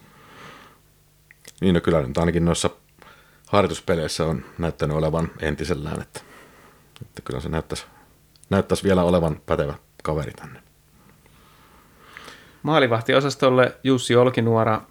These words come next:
Speaker 2: jolla on ilmeisesti semmoinen soppari, että jos ei kiinnosta enää, niin voi lähteä ulkomaille. <laughs>
Speaker 1: Joo, no se on, just toi ulkomaan pykälä on tavallaan riski, mutta tota,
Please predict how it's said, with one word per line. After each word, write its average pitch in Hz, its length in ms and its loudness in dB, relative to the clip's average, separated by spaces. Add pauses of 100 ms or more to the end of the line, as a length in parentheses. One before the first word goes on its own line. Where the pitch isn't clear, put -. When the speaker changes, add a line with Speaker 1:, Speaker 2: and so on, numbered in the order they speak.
(160)
Speaker 2:
jolla 113 220 4
on 110 100 2
ilmeisesti 107 540 0
semmoinen 107 400 0
soppari, 104 420 0
että 104 240 2
jos 107 180 0
ei 104 100 0
kiinnosta 107 480 0
enää, 104 160 2
niin 101 100 -2
voi 104 100 2
lähteä 107 320 0
ulkomaille. 98 500 -2 (1120)
<laughs> - 880 -12
Speaker 1:
Joo, 98 320 6
no 90 100 0
se 90 160 4
on, 90 200 4 (360)
just 90 220 0
toi 92 160 6
ulkomaan 87 400 4
pykälä 87 360 4
on 85 140 2
tavallaan 82 400 2
riski, 82 400 -2 (400)
mutta 82 260 -4
tota, 78 360 0